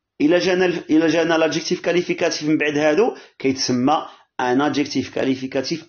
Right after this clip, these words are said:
attribut. إذن، بحال كيما شفنا هنايا. <clears throat> هنا، euh,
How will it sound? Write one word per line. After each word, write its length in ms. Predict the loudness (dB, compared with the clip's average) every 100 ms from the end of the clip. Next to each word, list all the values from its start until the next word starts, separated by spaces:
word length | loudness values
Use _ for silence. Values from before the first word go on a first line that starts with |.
| -2
attribut. 720 | -2 -2 -2 -2 0 -2 -4 -14 _
إذن، 400 | -4 0 0 0 -6 _
بحال 180 | -6 -4
كيما 220 | 0 0
شفنا 300 | 0 0 0
هنايا. 360 | 0 0 0 0 -4
<clears throat> 2500 | -12 -16 -14 -14 -14 -16 _ _ _ _ _ _ _ _ _ _ _ _ -20 -20 -20 _ _ -6
هنا، 420 | -2 0 0 -2 -8 _ _ _ _ _ _ _ _ _
euh, 600 | -2 2 4 4 6 4